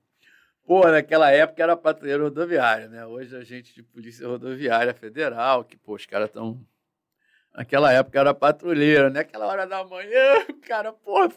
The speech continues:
pô, meu irmão, esse cara vem aqui, o que que você quer, meu irmão?" Eu falei, só que um deles, o, o filho era um, um jovem policial também civil.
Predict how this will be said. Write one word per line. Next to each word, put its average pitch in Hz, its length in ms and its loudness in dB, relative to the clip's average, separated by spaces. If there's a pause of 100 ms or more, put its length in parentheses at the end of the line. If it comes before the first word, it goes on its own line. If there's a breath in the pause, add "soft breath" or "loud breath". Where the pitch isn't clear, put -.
(160)
pô, 190 360 4
meu 160 120 2
irmão, 165 220 -2
esse - 180 -16
cara 180 260 2
vem 170 180 -4
aqui, 165 220 -8
o 185 40 -20
que 233 140 -10
que - 100 -18
você 214 160 -4
quer, 180 280 2
meu 127 100 -8
irmão?" 127 160 -10
Eu - 20 -16
falei, 165 320 -10 (280 soft breath)
só - 140 -6
que - 200 -10
um 214 120 -6
deles, 175 400 2
o, 143 220 -12
o 143 260 -12
filho 165 340 -6
era 165 180 0
um, 165 480 -16 (260)
um 120 140 -12
jovem 160 340 2
policial 143 560 0
também 127 280 -20
civil. 123 460 -10